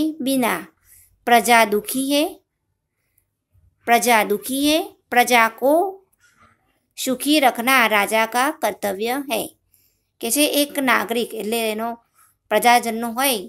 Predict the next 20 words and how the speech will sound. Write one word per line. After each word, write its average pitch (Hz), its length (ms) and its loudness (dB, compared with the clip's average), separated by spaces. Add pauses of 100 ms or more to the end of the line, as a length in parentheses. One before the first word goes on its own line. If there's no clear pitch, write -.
(480)
એ 208 80 -4
વ્યક્તિ 202 380 -4 (580)
જે 196 160 -2 (800)
એ 220 80 -4
નાગરિક 233 400 0
કહે 233 160 -2
છે 226 360 -4 (400)
કે, 254 80 0
"ના 285 220 4
પ્રભુ," 240 340 0
એટલે 220 220 2
એને, 233 220 -2 (180)
એ 285 100 -2
પણ 311 160 2
પ્રભુ 269 220 -2
જ 285 80 -8
કહે 233 100 -4
છે 185 180 -6
રામ 196 200 -6
ભગવાનને, 180 360 -12